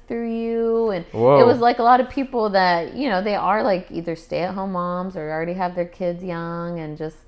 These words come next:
Speaker 1: you know, they don't have, they don't explore and, like, adventure as much.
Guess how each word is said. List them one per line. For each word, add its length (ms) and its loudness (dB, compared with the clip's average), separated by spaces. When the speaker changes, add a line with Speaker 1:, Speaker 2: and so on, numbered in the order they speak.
Speaker 1:
you 140 -4
know, 220 2
they 240 0
don't 400 -2
have, 540 -4
they 120 2
don't 160 -4
explore 640 -4
and, 140 -8
like, 240 -12
adventure 460 -8
as 160 -8
much. 220 -12